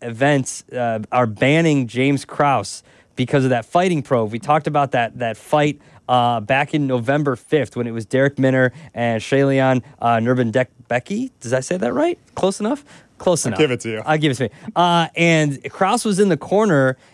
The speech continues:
Speaker 1: and, uh, it, that fight was, was decided in the first round when the fighter whose corner he was in was reported injured. The odds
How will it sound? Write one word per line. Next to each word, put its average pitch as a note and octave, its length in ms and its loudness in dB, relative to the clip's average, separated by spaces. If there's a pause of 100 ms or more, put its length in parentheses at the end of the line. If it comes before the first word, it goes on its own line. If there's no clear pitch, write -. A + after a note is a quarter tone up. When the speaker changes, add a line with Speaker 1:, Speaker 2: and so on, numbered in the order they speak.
(140)
Speaker 1:
and, D3+ 540 0
uh, C#3+ 300 2
it, C#3 280 -4
that C#3+ 180 -2
fight F#3 260 -2
was, C#3+ 260 0
was C3 180 -6
decided E3+ 460 0
in D#3+ 80 0
the C#3+ 80 -4
first D#3 360 0
round D3+ 380 2 (240)
when C3 500 0 (240)
the C3 480 -2
fighter F#3+ 400 0
whose E3 260 -4
corner G3 320 0
he E3 160 -4
was C#3 200 0
in E3+ 400 0 (200)
was C3+ 180 0
reported E3+ 440 -2
injured. E3 340 -2
The C3+ 160 -6
odds E3+ 340 0